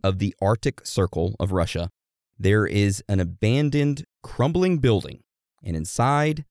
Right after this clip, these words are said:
of this building, there is a rusty metal cap embedded in the concrete floor that has rusty bolts that are securing it down.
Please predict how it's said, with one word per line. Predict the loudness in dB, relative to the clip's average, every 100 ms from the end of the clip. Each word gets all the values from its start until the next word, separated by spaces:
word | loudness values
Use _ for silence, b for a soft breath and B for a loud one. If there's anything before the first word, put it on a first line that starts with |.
| -6
of | -2
this | -2 0
building, | 2 2 0 -4 -10 _ _ _ _ _
there | 0 0
is | 0 -4 -2
a | -4 -4
rusty | -6 -2 -2 -2 -4 -2 -2 -4
metal | 0 0 0 -2
cap | -2 -2 -2 -4 -8 _ _ _ _
embedded | -4 -4 -2 0 2 0 -4 _ _ _ _ -2
in | 0 0 -2
the | -8 -10
concrete | -6 -2 -2 -2 -4 -4
floor | -6 -2 0 0 -4 -10 _ _ _ _ _
that | -6
has | -2 0 2 0 -6
rusty | -4 0 0 -2 -6
bolts | -4 0 0 -2 -6 -8
that | -2 -2 0
are | -2 0 -2
securing | -4 -10 -10 -6 -4 -2 -2 -4
it | -6
down. | -4 -4 -6